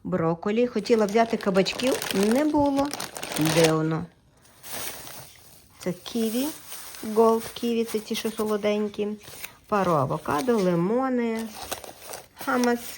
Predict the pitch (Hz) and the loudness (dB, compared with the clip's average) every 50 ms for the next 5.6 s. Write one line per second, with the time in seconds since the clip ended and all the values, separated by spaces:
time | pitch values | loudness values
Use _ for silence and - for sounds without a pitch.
0 | - - - - - - - - - - - - - - - - - - - - | -16 -20 -20 -16 -16 -16 -16 -12 -14 -14 -14 -14 -16 -14 -14 -14 -16 -16 -16 -16
1 | - - - - 214 226 240 233 240 240 240 247 226 220 233 233 240 233 - 208 | -18 -16 -8 -6 -4 0 2 2 2 2 2 0 2 0 0 0 -2 -6 -6 -2
2 | 202 214 214 - - 240 226 226 226 220 220 226 220 - - - - - - - | -2 0 -2 2 2 2 2 4 2 2 0 -2 -4 -6 -12 -10 -12 -10 -12 -12
3 | - - - - - - - - - - 175 170 185 180 202 202 208 208 214 214 | -16 -16 -20 -20 -20 -20 -18 -10 -8 -6 -6 -6 -4 0 0 2 2 2 2 2
4 | 214 214 208 214 214 214 208 - - _ _ _ _ _ _ _ - _ - - | 0 0 -2 -2 -4 -4 -6 -10 -14 _ _ _ _ _ _ _ -20 _ -16 -8
5 | 185 185 180 180 180 180 175 170 165 165 - - | -6 -4 -4 -2 -2 -4 -4 -4 -4 -6 -6 -10